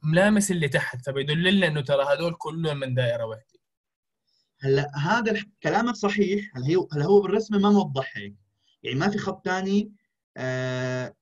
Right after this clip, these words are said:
Speaker 2: أنت عم تقول لي إنه هذا الخط هاي ال خمسة وأربعين نازلة لافة
Speaker 1: لا،
Speaker 2: هيك
Speaker 1: لا
Speaker 2: واصلة لهون،
Speaker 1: أستاذ.
Speaker 2: صح؟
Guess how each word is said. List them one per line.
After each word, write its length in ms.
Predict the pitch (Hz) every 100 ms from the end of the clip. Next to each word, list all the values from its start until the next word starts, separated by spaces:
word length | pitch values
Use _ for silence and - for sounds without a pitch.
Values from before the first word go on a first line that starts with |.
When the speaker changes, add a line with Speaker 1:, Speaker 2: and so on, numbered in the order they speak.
| -
Speaker 2:
أنت 140 | 143 143
عم 100 | 151
تقول 140 | 202
لي 60 | 196
إنه 220 | 160 185
هذا 120 | 196
الخط 360 | - 165 160 139
هاي 240 | 143 175
ال 120 | 180
خمسة 280 | - 143 160
وأربعين 540 | 139 135 131 147 185
نازلة 380 | 160 185 170 165
لافة 400 | 156 185 202 -
Speaker 1:
لا، 120 | 143
Speaker 2:
هيك 580 | 202 208 208 214 214 214
Speaker 1:
لا 100 | -
Speaker 2:
واصلة 280 | 196 - 170
لهون، 140 | 147
Speaker 1:
أستاذ. 200 | 127 135
Speaker 2:
صح؟ 100 | 202